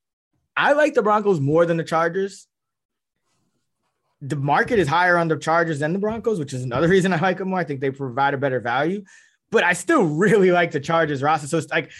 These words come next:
I don't know exactly how I want to invest in the Chargers because I really like them. I just don't like them as much as the Broncos. Uh, what do you think?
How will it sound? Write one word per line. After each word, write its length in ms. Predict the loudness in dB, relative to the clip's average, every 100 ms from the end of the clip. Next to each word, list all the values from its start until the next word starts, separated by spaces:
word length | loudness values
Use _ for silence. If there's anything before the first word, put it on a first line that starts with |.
| -20 _ -4
I 80 | 0
don't 160 | 2
know 200 | 4 2
exactly 420 | 2 0 0 0
how 240 | 0 2 4
I 40 |
want 180 | 4 2
to 60 | 0
invest 340 | 0 -2 -2
in 60 | -8
the 80 |
Chargers 500 | -4 -2 -2 -4 -6
because 580 | -8 -2 2 2 -2 -14 _ -4
I 60 | -2
really 300 | 2 4 6
like 280 | 4 2 -2
them. 120 | -2
I 80 | -2
just 280 | -4 -8 -4
don't 160 | -2
like 160 | -2 -4
them 80 | -4
as 80 |
much 160 | -6 -6
as 80 | -8
the 80 | -4
Broncos. 500 | -4 -4 -6 -8 -10
Uh, 220 | -10 -8
what 80 | -8
do 60 |
you 60 | -8
think? 200 | -14